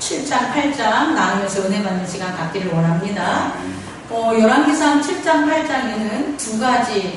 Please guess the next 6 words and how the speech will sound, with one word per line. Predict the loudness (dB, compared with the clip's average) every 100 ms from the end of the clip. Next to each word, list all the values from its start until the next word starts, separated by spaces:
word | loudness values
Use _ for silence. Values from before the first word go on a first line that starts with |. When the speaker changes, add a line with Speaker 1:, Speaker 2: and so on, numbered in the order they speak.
| -2
Speaker 1:
이스라엘인들에게 | -2 0 2 2 2 0 2 2 2 0
있어서 | 0 -6 -6 -4 0 0 -2 -6 -12 -6
아주 | -2 -2 0
대단히, | 0 2 2 4 2 0 -2 -6
어, | -2 -2 -2 -4
아주 | -6 -6